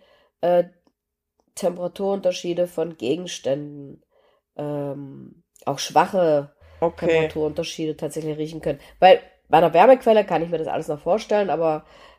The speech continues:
Speaker 1: wenn du nicht so viel Unterschied hast in Temperaturen,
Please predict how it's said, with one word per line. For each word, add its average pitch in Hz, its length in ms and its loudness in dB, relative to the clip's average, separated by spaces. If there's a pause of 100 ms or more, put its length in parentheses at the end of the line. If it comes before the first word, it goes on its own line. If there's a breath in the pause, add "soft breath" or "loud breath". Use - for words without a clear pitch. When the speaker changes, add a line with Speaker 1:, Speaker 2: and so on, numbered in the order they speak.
Speaker 1:
wenn 160 380 -6
du 151 580 -6
nicht 165 380 -14
so 165 420 0
viel 233 540 8
Unterschied 202 520 -4
hast 185 180 -6
in 170 100 -10
Temperaturen, 165 720 -8